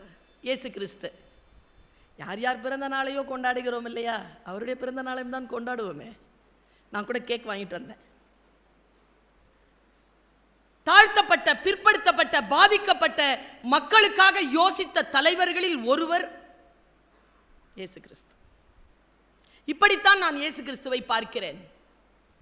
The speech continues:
என்னுடைய வாழ்க்கையில் நான் சந்தித்த மனிதர்களில் அல்லது நான் வாசித்த பெருமக்களில்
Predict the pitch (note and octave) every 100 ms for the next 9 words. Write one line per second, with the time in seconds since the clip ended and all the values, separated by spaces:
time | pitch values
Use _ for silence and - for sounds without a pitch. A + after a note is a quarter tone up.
0 | _ _ _ _ _ _ _ _ _ _
1 | _ _ C4+ F4 G4+ G4+ D#4+ C4 D#4 D4
2 | C4+ A#3+ D#4+ - - _ _ _ _ _
3 | _ - C#4+ G4 G#4 - D#4 E4+ G4+ F4
4 | C4+ C4 C#4+ C4+ A3 A#3+ D#4 - - _
5 | _ _ _ _ _ - F4+ F#4+ F#4+ E4+
6 | C4+ C4+ F#4 - G4 - D#4+ - D4+ D#4
7 | - B3+ C#4+